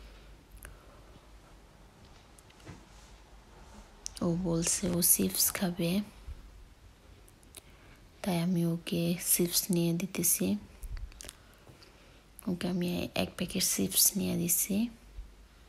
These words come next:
ও আর কিছু খা-, ওকে আমি এক packet chips নিয়ে দিছি। ও chips খাবে, ও আর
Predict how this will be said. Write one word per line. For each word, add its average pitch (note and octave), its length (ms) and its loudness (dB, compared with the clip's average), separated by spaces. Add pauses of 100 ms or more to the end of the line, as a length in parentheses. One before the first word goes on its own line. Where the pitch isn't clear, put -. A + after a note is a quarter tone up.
(600)
ও G#3 40 -4
আর F3 180 -2
কিছু - 240 0
খা-, - 220 -8 (680)
ওকে G3 240 0
আমি E3+ 280 0
এক F3 60 -4 (120)
packet F3+ 260 -2
chips - 480 2
নিয়ে F3+ 180 2
দিছি। G#3 500 0 (1600)
ও G3+ 60 0
chips - 500 6
খাবে, F3 360 0
ও F3 60 2
আর F3 140 0